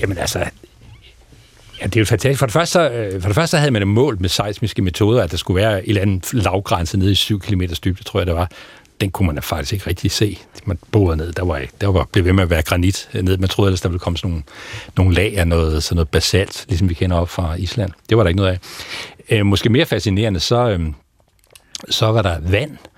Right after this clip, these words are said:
helt ned til seks kilometers dybde eller sådan noget, og, og man fandt, gud hjælp med, øhm, øh, fossiler af plankton helt dernede i den dybde. Hvordan er de kommet derned? Altså, og hvordan de, øh, bevarer det, det, øh, jeg tror ikke, man har nogen svar, øh, på,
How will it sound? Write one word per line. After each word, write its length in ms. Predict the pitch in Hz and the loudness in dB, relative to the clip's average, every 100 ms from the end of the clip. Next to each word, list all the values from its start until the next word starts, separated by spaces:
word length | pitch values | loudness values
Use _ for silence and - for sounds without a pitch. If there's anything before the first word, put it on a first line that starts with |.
| - - _ _ | -20 -20 _ _
helt 260 | - 113 | -2 0
ned 80 | 123 | 0
til 180 | - 113 | 0 -4
seks 300 | - 127 135 | -2 -4 -4
kilometers 460 | - 143 123 110 - | -2 0 0 -2 0
dybde 300 | 127 - 107 | 0 0 0
eller 140 | 95 | 0
sådan 160 | - 113 | -2 -2
noget, 180 | 123 147 | -2 0
og, 180 | 98 85 - - | 0 0 -6 -20
og 160 | - 101 | -6 0
man 100 | 104 | 0
fandt, 300 | - 110 107 | 2 0 0
gud 140 | 120 | 2
hjælp 260 | 107 110 117 | 4 2 2
med, 200 | 120 104 - - | 0 0 -2 0
øhm, 500 | 98 87 85 85 87 - _ - - - | 2 2 2 0 -4 -10 _ -16 -14 -4
øh, 420 | 95 87 87 85 | -2 -2 -4 -6
fossiler 500 | - 113 - 156 147 | -4 -2 0 2 0
af 80 | - | -2
plankton 640 | - - 104 - - 135 | -4 0 0 0 0 0
helt 220 | 101 127 120 | 2 0 2
dernede 220 | 113 120 | 2 2
i 40 | |
den 140 | 120 104 | 0 0
dybde. 300 | 123 - 135 113 _ _ _ _ _ _ - | -2 0 -2 -2 _ _ _ _ _ _ -10
Hvordan 260 | - 85 104 | -6 -2 0
er 60 | |
de 140 | 104 120 | 0 -4
kommet 260 | - 98 | -4 -2
derned? 280 | 101 107 110 - - - - - - | -2 -4 -6 -10 -18 -20 -20 -20 -8
Altså, 240 | - 101 113 | -2 2 2
og 160 | 107 | 2
hvordan 240 | 101 98 107 | 2 2 0
de, 220 | 107 101 | 2 4
øh, 240 | 92 87 | 4 2
bevarer 340 | 82 98 104 101 | 0 0 0 0
det, 320 | 120 123 - - | 2 0 -2 0
det, 260 | 131 135 120 | 2 4 4
øh, 260 | 101 95 92 - | 4 2 -2 -8
jeg 140 | 170 113 | -4 -2
tror 100 | 151 | 0
ikke, 60 | 151 | 2
man 100 | 127 | 2
har 60 | |
nogen 160 | 98 113 | 2 0
svar, 400 | - 117 107 110 | 0 -2 -2 -2
øh, 140 | 104 85 | -2 0
på, 260 | - 95 | 0 0